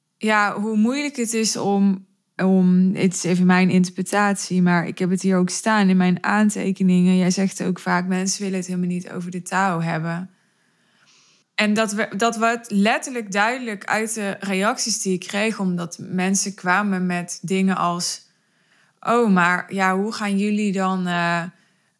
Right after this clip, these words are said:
eh, de persoonlijke coaching waarborgen als die groep groter wordt of zo?" En, en ik zat echt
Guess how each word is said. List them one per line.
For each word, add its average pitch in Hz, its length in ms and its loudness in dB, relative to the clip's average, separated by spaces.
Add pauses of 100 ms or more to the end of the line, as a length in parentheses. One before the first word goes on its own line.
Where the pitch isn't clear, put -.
eh, 170 320 -2
de 180 120 -2
persoonlijke 190 1300 2
coaching 196 640 0
waarborgen 170 720 0
als 165 160 -4
die 170 140 -8
groep 233 320 -10
groter 170 480 -4
wordt 165 300 -6
of 170 100 -10
zo?" 170 380 -6
En, 170 360 -4 (580)
en 185 180 -2
ik 247 200 0
zat 226 280 -2
echt - 500 -4